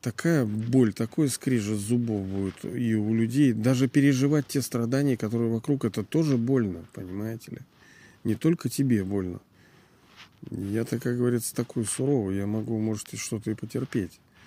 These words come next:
Но вот то, что будет твориться вокруг, это тоже,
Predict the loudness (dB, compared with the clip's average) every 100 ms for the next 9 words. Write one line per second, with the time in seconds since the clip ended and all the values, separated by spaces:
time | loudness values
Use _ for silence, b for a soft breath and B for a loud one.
0 | B B B B -6 -2 0 0 -2 -8
1 | -12 -14 -6 -6 -4 -6 -2 0 -2 -2
2 | 0 0 -2 -4 -4 0 0 0 0 -2
3 | 0 2 2 2